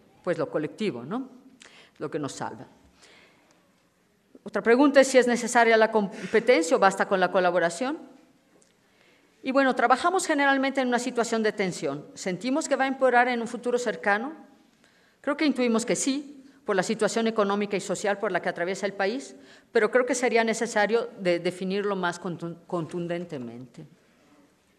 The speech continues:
Implicaciones de lo que estudiamos. Dada la responsabilidad social de los sectores vinculados al desarrollo científico, tecnológico y la innovación,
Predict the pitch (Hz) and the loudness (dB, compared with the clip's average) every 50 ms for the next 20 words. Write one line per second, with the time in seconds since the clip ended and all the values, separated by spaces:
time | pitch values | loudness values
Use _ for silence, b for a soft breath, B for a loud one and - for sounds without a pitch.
0 | _ b b b b b b b b b b b 240 226 247 285 277 294 285 285 | _ b b b b b b b b b b b -6 -4 -2 0 2 2 2 2
1 | 330 320 320 330 285 277 220 208 214 202 202 - 180 165 160 160 131 127 139 143 | 2 0 0 2 2 2 2 2 2 -2 -4 -4 -4 -2 -2 -2 -2 -4 -6 -8
2 | 135 - - - _ _ _ _ _ _ _ _ _ - - b b b b b | -12 -14 -18 -20 _ _ _ _ _ _ _ _ _ -20 -20 b b b b b
3 | b b b b b b b - 294 370 381 381 359 285 240 226 226 - 240 220 | b b b b b b b 2 4 6 6 6 6 6 4 2 0 -2 -4 -2
4 | 233 233 226 233 240 254 277 269 - 294 - - 262 233 - 240 269 262 240 - | 0 -2 0 0 2 2 2 0 0 -2 -2 0 2 4 4 4 2 -2 -8 -10
5 | - 196 208 196 185 180 - 180 170 - 220 220 220 233 196 190 202 185 - - | -6 -4 -2 -2 -2 -2 -2 -4 -2 0 0 2 2 0 0 -2 -2 -2 -2 0
6 | 180 185 196 214 226 233 233 208 180 175 180 175 - 180 180 202 208 202 196 196 | 2 4 4 4 2 0 0 0 -2 -2 -2 -2 -2 -2 0 0 -2 -2 -4 -4
7 | - 170 160 165 - 196 - 208 - 170 165 - 156 151 151 156 170 190 208 208 | -6 -8 -8 -8 -10 -10 -10 -10 -10 -10 -10 -10 -10 -10 -8 -6 -4 -6 -6 -6
8 | 214 - - 170 156 151 143 147 147 147 156 165 160 - 240 240 262 247 | -8 -10 -10 -10 -8 -8 -8 -8 -6 -4 -4 -4 -2 -2 -4 -4 -4 -6